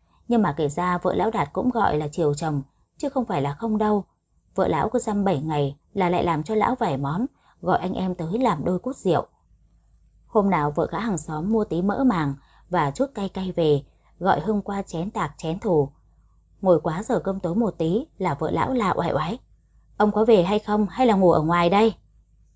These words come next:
Còn vợ hàng xóm là Mai thì lại tâm lý khuyến khích chồng: "Nam vô tiểu, như kỷ vô phong." Cho nên lão Đạt hàng xóm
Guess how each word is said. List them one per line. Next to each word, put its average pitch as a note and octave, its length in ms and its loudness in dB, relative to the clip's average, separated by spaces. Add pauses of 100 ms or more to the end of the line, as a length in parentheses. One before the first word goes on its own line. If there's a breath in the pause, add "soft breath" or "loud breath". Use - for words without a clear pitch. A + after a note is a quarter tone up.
(120)
Còn F3 180 2
vợ F#3 140 0
hàng E3+ 200 -4
xóm E3+ 280 -4
là A3+ 180 2
Mai F#3 360 0
thì F#3+ 80 -4
lại E3+ 180 -2
tâm A3 200 -2
lý G3 280 2 (140)
khuyến F3 220 0
khích D4+ 200 -6
chồng: D3+ 280 -2 (640)
"Nam F#3 240 2
vô F3 180 4
tiểu, D#3 320 2 (100)
như A3 160 4
kỷ D#3+ 300 2
vô G3+ 200 2
phong." G3 240 2 (1040)
Cho G#3 120 6
nên E3+ 280 4
lão F3 160 6
Đạt A3+ 180 2
hàng D3+ 200 -2
xóm D3+ 280 0